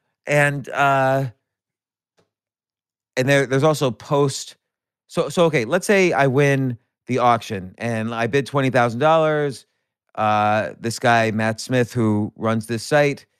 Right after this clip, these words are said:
he says, "Great deal." Now I do due diligence.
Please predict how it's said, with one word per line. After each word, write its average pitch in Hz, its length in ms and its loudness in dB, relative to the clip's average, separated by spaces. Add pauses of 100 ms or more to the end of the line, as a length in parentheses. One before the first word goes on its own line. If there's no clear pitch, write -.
(180)
he 120 160 -8
says, 110 340 -4
"Great 143 460 -2 (320)
deal." 143 440 2 (320)
Now 135 200 0
I 143 100 0
do 135 160 -4
due 127 160 -6
diligence. 156 840 -2